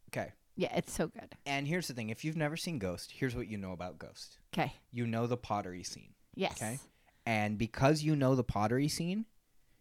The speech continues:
Speaker 1: you think, you have no idea what is happening. The context you have in your mind of what the pottery scene is,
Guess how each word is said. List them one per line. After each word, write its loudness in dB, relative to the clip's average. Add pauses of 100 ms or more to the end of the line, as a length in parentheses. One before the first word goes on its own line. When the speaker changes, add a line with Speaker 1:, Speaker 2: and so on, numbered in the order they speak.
(100)
Speaker 1:
you 6
think, 2
you 8
have 2
no 4
idea 4
what 2
is -2
happening. 0 (480)
The 4
context 4
you 4
have 4
in 2
your 6
mind 2
of 0
what 4
the 2
pottery 4
scene -2
is, -2